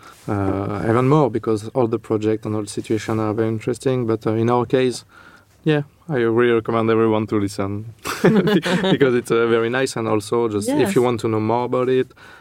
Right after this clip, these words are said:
Speaker 1: uh, I advise you to check directly on the website of Europe un because, uh, you have, uh, all the, the,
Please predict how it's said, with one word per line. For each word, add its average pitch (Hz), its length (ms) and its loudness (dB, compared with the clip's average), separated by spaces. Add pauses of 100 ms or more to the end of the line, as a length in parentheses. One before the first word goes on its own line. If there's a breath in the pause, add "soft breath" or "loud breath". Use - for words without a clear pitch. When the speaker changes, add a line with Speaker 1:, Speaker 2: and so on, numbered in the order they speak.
(160 loud breath)
Speaker 1:
uh, 110 100 -4
I 107 60 -2
advise 101 240 2
you 107 80 2
to 104 120 -4
check 104 220 -4
directly 104 420 0
on 104 120 0
the 104 80 2
website 104 420 0
of 104 80 -2
Europe 104 400 -2
un 110 220 -2
because, 98 360 -4
uh, 95 200 -4
you 101 200 -2
have, 95 140 -2
uh, 98 400 -6
all 104 240 4
the, 104 580 -4
the, - 120 -8